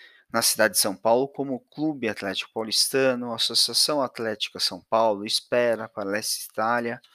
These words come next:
enfim, uma infinidade. Mesmo nas práticas esportivas, revela-se aí uma forte segregação das classes sociais, para além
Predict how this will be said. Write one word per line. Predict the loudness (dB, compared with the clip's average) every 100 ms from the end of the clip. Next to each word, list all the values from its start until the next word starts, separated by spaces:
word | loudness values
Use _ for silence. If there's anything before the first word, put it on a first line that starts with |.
| _ _ -10
enfim, | -10 -8 -8 -10 -12 -14
uma | -12
infinidade. | -8 -6 -4 0 0 0 -2 -2 _ _ _ _ _ _ _ _ _ _ _ -20 _ _ _ _ -8
Mesmo | 4 6 8 4 -2 -10 -14 _ _ _ _ -10
nas | -4 -4
práticas | 0 0 0 -2 0
esportivas, | 0 -2 -4 -2 -2 -4 -4 -2 -2 -4 -8 -20 -20 -20 -20
revela-se | _ -2 2 4 4 4 0 -2
aí | -2 -4
uma | -2 -4
forte | -4 -2 2 2 2
segregação | 2 2 0 0 0 0 0 -2 -4
das | -4 -4
classes | 0 0 2 0
sociais, | 2 2 2 -2 -4 -8 -8 -12 _ _ _ _ _ _ -20 _ _ _ _
para | 0 0
além | 2 0 -2 -8